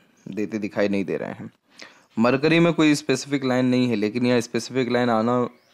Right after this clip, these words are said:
बहुत आसान हो जाता है तब जब आगे से रह करके कम्युनिकेट किया जाए, कन्विंस किया जाए,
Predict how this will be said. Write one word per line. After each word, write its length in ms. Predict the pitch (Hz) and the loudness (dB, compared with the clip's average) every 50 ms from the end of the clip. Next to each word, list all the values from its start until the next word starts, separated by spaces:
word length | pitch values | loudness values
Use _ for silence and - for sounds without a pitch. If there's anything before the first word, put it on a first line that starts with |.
| _ _ _ _ _ | _ _ _ _ _
बहुत 280 | - 113 117 120 123 - | -4 0 0 2 2 2
आसान 420 | 113 107 - - 117 117 113 110 110 113 | 2 2 2 0 0 0 0 -2 -4 -6
हो 100 | 113 95 | -6 -2
जाता 260 | 92 95 90 - - | -2 -2 -2 0 -2
है 140 | 71 92 - - _ _ - - _ _ _ | -4 -4 -6 -10 _ _ -20 -20 _ _ _
तब 180 | 123 123 127 131 | 0 0 0 2
जब 280 | 117 120 127 127 - - _ _ _ _ _ _ _ _ _ _ _ _ _ _ _ _ - - - | 2 2 0 0 -2 -8 _ _ _ _ _ _ _ _ _ _ _ _ _ _ _ _ -14 -4 0
आगे 260 | 107 110 113 117 120 | 2 2 4 4 4
से 140 | 117 - 131 | 4 2 2
रह 120 | 117 117 107 | 2 2 2
करके 260 | 117 117 110 117 123 | 2 0 0 0 0
कम्युनिकेट 580 | 113 120 113 113 113 110 - - 113 113 113 | 0 0 0 0 0 -2 -2 0 -2 -2 -2
किया 200 | - - 113 104 | -2 0 0 0
जाए, 140 | 104 107 101 | 2 2 0
कन्विंस 480 | 98 - 113 110 110 117 127 127 123 - | 0 0 0 0 2 2 0 0 0 -2
किया 220 | - - 110 98 | -2 0 0 0
जाए, 200 | 90 - 104 92 | 0 -2 -4 -6